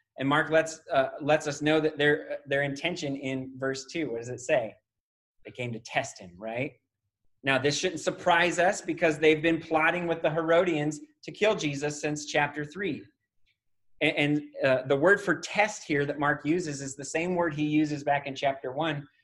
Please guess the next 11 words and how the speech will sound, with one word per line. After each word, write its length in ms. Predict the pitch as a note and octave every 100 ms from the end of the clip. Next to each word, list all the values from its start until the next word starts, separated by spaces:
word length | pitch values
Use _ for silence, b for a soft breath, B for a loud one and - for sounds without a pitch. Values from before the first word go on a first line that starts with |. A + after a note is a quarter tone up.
| _
when 120 | C3+ C#3+
he's 160 | C#3
talking 300 | D3+ D3 D3
about 220 | C#3 C3+
the 60 | B2+
devil 340 | A#2+ C#3+ C#3+
tempting 500 | C#3 D#3 D#3 C#3 A#2
Jesus 640 | G#2 G#2 G2+ - - - _ _
in 100 | B2+
the 80 | B2+
wilderness. 680 | C3 D3+ D3+ A2 F#2 -